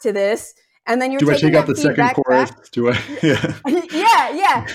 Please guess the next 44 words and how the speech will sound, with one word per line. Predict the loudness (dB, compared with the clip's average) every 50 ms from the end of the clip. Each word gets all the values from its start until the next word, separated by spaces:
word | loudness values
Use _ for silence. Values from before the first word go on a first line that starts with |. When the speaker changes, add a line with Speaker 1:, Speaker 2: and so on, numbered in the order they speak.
| -10 -6
Speaker 1:
And | -4 -4
then | -2 -2 -4
you | -4 -2
take | -2 -2 -2 -2 -4
it | -6 -4
back | -4 -4 -4 -4 -6
to | -6
the | -4 -4 -4 -4
studio | -6 -8 -6 -2 0 0 0 0 0
and | -2 -4 -6 -6
you | -6 -4 -4 -4 -4 -6 -4
work | -2 0 0 0 0 -2
on | -6 -6
it | -6 -8 -8 -8
some | -8 -8 -8 -6
more. | -6 -4 -4 -2 -2 -4 -4 -6 -12 _ _ _ _
And | -6 -4 -4
then | -2 -2 -2
you | -2
go | 0 2 2 2
back | 2 0 -2 -2 -4 -6 -10 -12
to | -12
your | -10 -10 -10
next | -10 -10 -12 -12 -10
show | -8 -4 -2 0 0 0 0
and | -2 -4 -8 -8
you | -8
do | -6 -2 0 0
it | 0
again. | 0 -2 -4 -4 -6 -6 -6 -8 -10
And | -10 -8 -8 -8 -8 -8 -10 _ _ _ _ _ -2
that's | -2 -2 -2 -2
su-, | -2 -4 -2 0
there's | 0 0 0
such | -2 -4 -2
a | -4 -4
parallel | -4 -4 -2 0 0 2 2 2 2 2 0
between, | 0 -4 -10 -10 -10 -6 -6 -4 -4 -6 -6 -6 -6
um, | -4 -4 -4 -6 -10 -12
play | _ -6 -6 -6 -6
testing | -6 -8 -12 -12 -12 -12 -12 -12
a | -10
board | -8 -6 -6 -6 -6 -6
game. | -8 -10 -8 -8 -10 -10 -12